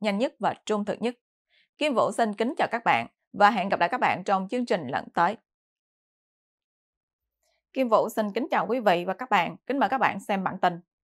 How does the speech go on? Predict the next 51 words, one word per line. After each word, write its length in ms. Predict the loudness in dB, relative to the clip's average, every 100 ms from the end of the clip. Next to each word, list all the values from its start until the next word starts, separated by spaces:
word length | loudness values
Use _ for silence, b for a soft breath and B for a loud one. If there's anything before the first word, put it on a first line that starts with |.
| _ _ 0
Thông 200 | 2 4
tin 220 | 4 2
về 100 | 2
việc 220 | 2 0 0
lo 200 | 4 4
hậu 180 | 4
sự 300 | -2 -2 -2 -2 2
cho 180 | 2
Nguyễn 260 | 2 -2 -6 -2
Phú 180 | -2
Trọng. 260 | 0 0 -2 -8 _ _ _ _ -8
Ngày 220 | 2 2
mười 140 | 2 2
tám 200 | 2 2
tháng 160 | 2
bảy, 280 | 4 4 2 -6
một 200 | -4 -4
nguồn 240 | 0 -2 0
tin 180 | 0 2
nội 120 | 2
bộ 200 | 2 0
cho 180 | -2 -2
Thời 140 | 0
báo 140 | 0
chấm 200 | -2 0
D 40 | 0 0 2
hay, 260 | 0 -2 _ _
ngày 160 | -4 0
mười 100 | 2
lăm 160 | 2
tháng 160 | 2 2
bảy, 260 | 2 2 -4 _ 0
Thiếu 100 | 2 4
tướng 220 | 2 0 0
Lê 160 | 0
Hữu 160 | 0 -2
Song, 300 | 2 2 2 -10 _ -2
Giám 240 | 0 2
đốc 200 | 0 0
Bệnh 220 | -2 -2
viện 260 | 0 0 0
một 140 | -4
lẻ 80 | -2
tám, 340 | 2 2 2 0 _ _ 2
Ban 220 | 2 4
Bảo 140 | 2
vệ 160 | 2 0
Sức 200 | -2 -8
khỏe 240 | -2 -2 0
Trung 120 | -4 0
ương 280 | 2 0